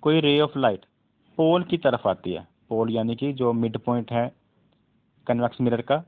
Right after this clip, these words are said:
यानी कि इस पी point पर जब rays of light आएगी तो जिस angle से ये आएगी, जो भी इसका angle होगा, जितने भी angle पर ये पी पर टकराएगी, उतने ही angle पर यह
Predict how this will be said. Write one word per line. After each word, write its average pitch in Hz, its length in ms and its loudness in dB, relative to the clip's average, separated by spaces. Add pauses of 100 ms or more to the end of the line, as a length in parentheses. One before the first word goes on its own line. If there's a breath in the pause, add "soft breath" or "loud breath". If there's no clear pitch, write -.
(160)
यानी 113 200 -4
कि 120 60 -6
इस 117 180 -10
पी 117 160 0
point 113 280 -2
पर 151 240 -2 (420)
जब 123 160 -4
rays 123 280 0
of 123 100 -4
light 123 240 0
आएगी 117 260 2
तो 143 120 -8
जिस 185 260 -4
angle 151 280 2
से 165 140 0
ये 151 160 2
आएगी, 107 300 2 (1300)
जो 135 220 2
भी 165 100 4
इसका 160 240 0
angle 135 220 2
होगा, 131 260 2 (840)
जितने 139 340 -4
भी 151 100 0
angle 135 220 0
पर 135 160 0
ये 139 120 0
पी 135 200 0
पर 135 100 0
टकराएगी, 127 380 0
उतने 160 420 -2
ही 185 180 0
angle 127 280 0
पर 127 160 -2
यह 127 260 2